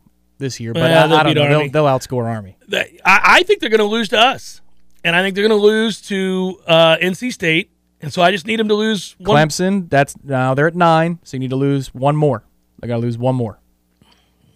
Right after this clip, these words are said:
Speaker 2: Okay.
Speaker 1: This
Speaker 2: They
Speaker 1: could be a close one.
Speaker 2: It'll be close. I'm still, I, if I had to bet it, I'd take the, uh, under there. I think they go something like seven and five.
Speaker 1: Louisville, six and a half.
Speaker 2: Uh, over,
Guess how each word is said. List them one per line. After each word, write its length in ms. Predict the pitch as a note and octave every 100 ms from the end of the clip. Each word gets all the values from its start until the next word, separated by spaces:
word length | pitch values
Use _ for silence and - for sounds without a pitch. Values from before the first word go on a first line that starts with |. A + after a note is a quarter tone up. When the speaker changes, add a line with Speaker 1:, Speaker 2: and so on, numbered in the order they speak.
| - - _ D#3
Speaker 2:
Okay. 240 | E3+ F#3 C3
Speaker 1:
This 120 | C3+
Speaker 2:
They 40 | G3
Speaker 1:
could 60 |
be 60 | E3
a 40 | E3+
close 260 | F#3 -
one. 80 | G2+ _ -
Speaker 2:
It'll 160 | A#3
be 100 | C4
close. 320 | - F3 A#2 -
I'm 140 | F#3
still, 260 | D#3+ B3 A3
I, 140 | F#3 F3+
if 100 | E3+
I 120 | F#3 F3+
had 160 | G#3
to 60 | F#3+
bet 120 | F#3+
it, 80 | F3+
I'd 160 | E3
take 200 | F3 E3
the, 260 | - E3 D#3
uh, 140 | D3+ E3+
under 240 | E3+ E3
there. 220 | D#3+ D#3 D3+
I 100 | F#3+
think 140 | F#3+
they 100 | F3
go 140 | E3+
something 260 | D3+ G3 F3
like 280 | E3+ D#3+ - _ _ _ _ _
seven 260 | - E3+ D#3
and 100 | C#3
five. 360 | D3+ C#3 C3+ _ _ _ _ _ _ _ -
Speaker 1:
Louisville, 580 | D3+ D4+ C4+ C3+ G2+ - _ _ _ _ _ -
six 280 | - F#3+
and 80 | A3
a 40 | F#3+
half. 400 | D3 - - -
Speaker 2:
Uh, 380 | - F3 E3+ F3 -
over, 600 | G#3+ A3+ C4 C4+ C4